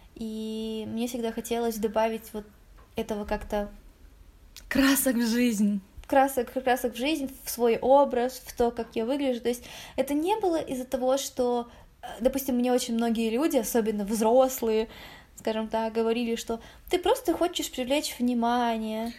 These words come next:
Speaker 2: Ну вот да, это бесит, и в чем смысл?
Speaker 1: Чье
Speaker 2: Чье
Speaker 1: внимание?
Speaker 2: внимание, да.
Speaker 1: Как бы
Speaker 2: И зачем?
Speaker 1: если я захочу привлечь внимание, то что бы я ни делала, мои какие-либо действия в любом случае привлекут чье-то внимание. И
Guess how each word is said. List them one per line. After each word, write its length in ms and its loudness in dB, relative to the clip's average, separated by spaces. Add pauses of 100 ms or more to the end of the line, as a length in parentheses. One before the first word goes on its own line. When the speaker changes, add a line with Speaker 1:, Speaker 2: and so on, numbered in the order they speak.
(140)
Speaker 2:
Ну 180 2
вот 260 0
да, 280 4
это 220 0
бесит, 500 -2
и 40 -4
в 60 -14
чем 220 -4
смысл? 680 -4 (340)
Speaker 1:
Чье 300 8
Speaker 2:
Чье 20 4
Speaker 1:
внимание? 640 4
Speaker 2:
внимание, 640 -2
да. 340 -6 (760)
Speaker 1:
Как 240 4
бы 440 2 (100)
Speaker 2:
И 100 0
зачем? 600 -2 (200)
Speaker 1:
если 380 4
я 120 8
захочу 320 0
привлечь 440 0
внимание, 720 0 (160)
то 640 4 (180)
что 200 4
бы 80 6
я 80 2
ни 160 0
делала, 340 4
мои 140 2
какие-либо 460 0
действия 340 0
в 60 -2
любом 240 2
случае 280 2
привлекут 420 0
чье-то 260 2
внимание. 600 2 (320)
И 760 -4